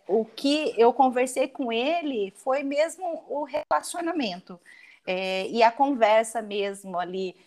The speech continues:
de falar sobre a empresa, de, é, explicar sobre o produto em si,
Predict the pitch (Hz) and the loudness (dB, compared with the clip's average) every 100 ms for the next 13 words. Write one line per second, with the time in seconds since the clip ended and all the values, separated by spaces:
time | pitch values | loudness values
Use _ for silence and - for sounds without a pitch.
0 | _ 151 156 190 - 233 220 247 262 285 | _ -12 -6 -6 4 6 8 6 2 -4
1 | 262 269 262 - 170 196 214 202 190 175 | -2 -2 -2 -2 -2 -2 0 -2 -4 -6
2 | 180 170 175 - 196 196 196 196 - 185 | -2 -2 -4 -12 -8 -6 -4 -4 -4 -6
3 | 180 175 180 - 247 233 - 220 240 - | -4 -4 -6 -6 -6 -6 -2 -2 -2 -4
4 | 240 220 226 226 208 175 202 233 262 - | -4 -4 -10 -8 -8 -6 -6 -4 -6 -10
5 | 175 196 190 - 190 233 | -12 -10 -10 -4 -2 -2